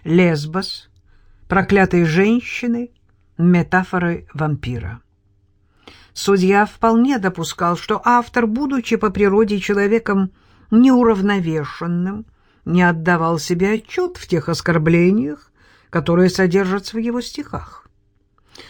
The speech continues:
В конце обвинительной речи судья призвал остальных вершителей правосудия к снисхождению в отношении запутавшегося автора, но потребовал осудить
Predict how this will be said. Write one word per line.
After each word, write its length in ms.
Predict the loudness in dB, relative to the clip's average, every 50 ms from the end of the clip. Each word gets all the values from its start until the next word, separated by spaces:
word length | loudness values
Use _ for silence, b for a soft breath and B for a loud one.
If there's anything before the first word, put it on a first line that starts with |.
| B B B
В 100 | -6 -2
конце 400 | 0 2 2 2 0 0 -2 -2
обвинительной 680 | 2 4 4 6 4 4 2 0 2 2 4 4 4
речи 300 | 2 0 0 -2 -4 -6
судья 460 | -6 -4 -2 -2 -2 0 2 2 2 2
призвал 560 | 2 2 2 2 2 2 2 2 2 2 0
остальных 600 | -2 -4 -2 0 2 2 4 4 2 0 0 0
вершителей 600 | -2 -2 -2 0 0 0 0 2 2 2 2 2
правосудия 840 | 2 0 0 0 0 -2 -2 0 0 0 2 2 2 0 0 -2 -4 b b b b b b
к 60 | -10
снисхождению 1200 | -4 0 4 4 4 4 4 0 0 0 0 2 0 0 2 4 6 6 6 6 4 2 0 -2
в 60 | -4 -8
отношении 840 | -4 -2 -2 0 0 0 2 2 2 2 2 0 -2 -4 -6 -8 _ b b b b b b b b b b b
запутавшегося 1400 | -8 -2 0 2 2 2 0 -4 -6 -4 -4 -2 0 0 -2 -2 -4 -6 -2 -2 0 0 0 -2 -2 -4 -4 -4 -2 2
автора, 720 | 2 4 2 2 0 -8 -12 -10 -10 -10 -8 -10 -12 -14 _ _ _ _ B B B B B B B B B B
но 320 | 0 2 4 4 2 2
потребовал 680 | 0 -2 -4 -2 0 0 0 0 0 0 0 0 -2 -2 -2
осудить 920 | -2 -2 -2 0 0 2 2 2 2 2 2 0 0 -2 -8 -16 -20 -20